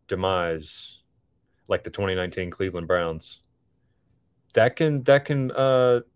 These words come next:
that can leave a mark on somebody. There, there's P T S D involved.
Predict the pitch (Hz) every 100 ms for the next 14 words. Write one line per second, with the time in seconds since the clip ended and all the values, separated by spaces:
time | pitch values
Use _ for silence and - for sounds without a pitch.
0 | _ _ - 123 135 160 165 127 135 147
1 | 80 - 80 78 - 82 _ 98 101 85
2 | 82 - 113 110 110 104 - 113 123 120
3 | 123 123 113 -